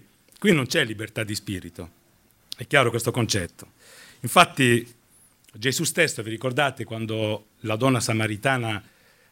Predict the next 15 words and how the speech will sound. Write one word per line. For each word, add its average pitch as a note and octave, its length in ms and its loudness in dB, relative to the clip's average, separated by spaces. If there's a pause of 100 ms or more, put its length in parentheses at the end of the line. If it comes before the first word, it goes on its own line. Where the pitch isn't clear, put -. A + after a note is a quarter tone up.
(180)
disse: C3+ 280 4
"Ma, D3+ 640 2
eh, B2 40 0
Signore, C#3+ 540 6
eh, D3+ 340 -2
noi, D#3 640 6 (500)
noi D3 600 2
adoriamo C3+ 480 2
su C3 140 -6
quella C#3+ 180 2
montagna, C#3+ 640 6
voi E3+ 360 2
dite E3 280 0
a C#3+ 80 4
Gerusalemme", C#3+ 880 0